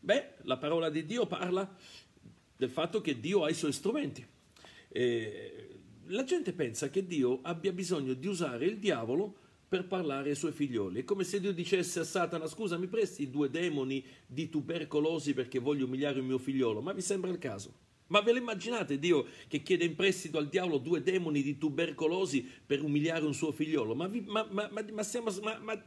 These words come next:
ma, oh, ma...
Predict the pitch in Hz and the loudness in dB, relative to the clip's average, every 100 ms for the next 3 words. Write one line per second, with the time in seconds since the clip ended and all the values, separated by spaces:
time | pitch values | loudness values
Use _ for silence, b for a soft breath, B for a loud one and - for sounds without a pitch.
0 | - - _ _ _ _ - - _ _ | -16 -20 _ _ _ _ -20 -20 _ _
1 | - _ _ _ _ _ - _ _ 247 | -20 _ _ _ _ _ -20 _ _ 6
2 | 262 139 - - - _ _ _ _ 185 | 6 6 -2 -16 -20 _ _ _ _ 4
3 | 190 | 4